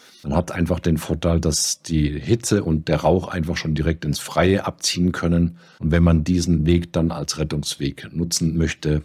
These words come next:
dann hat man da ganz gute Möglichkeiten, zwei bauliche Rettungswege zu erreichen, ohne dass man auch nur in irgendeiner Form gefährdet wird.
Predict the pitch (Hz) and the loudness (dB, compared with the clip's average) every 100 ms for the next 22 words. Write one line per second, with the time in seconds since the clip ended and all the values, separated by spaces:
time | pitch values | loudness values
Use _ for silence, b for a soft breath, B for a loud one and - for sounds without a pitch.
0 | - 76 67 76 78 73 76 69 82 95 | -2 -2 -2 -6 -4 -2 0 0 2 2
1 | - - 85 78 90 87 82 82 82 78 | 0 0 -2 2 2 2 2 2 0 -4
2 | - 78 78 78 76 - 73 82 85 78 | -6 -6 -2 -2 -2 -2 0 0 2 2
3 | 78 73 78 73 78 - 78 76 76 - | 2 0 -2 -2 -2 -2 -2 0 -2 -4
4 | - 73 73 - - 67 76 - 85 80 | -6 -4 -6 -6 -6 -2 -2 0 0 -2
5 | b b 92 95 90 87 85 87 82 - | b b 4 6 6 4 2 2 0 -2
6 | 80 - 82 82 80 76 90 87 87 80 | -6 -2 0 2 2 0 0 0 0 2
7 | 82 78 - 82 82 82 76 - - 71 | 2 2 0 4 6 4 2 -4 -2 0
8 | 67 - 104 - | 0 -6 -12 -14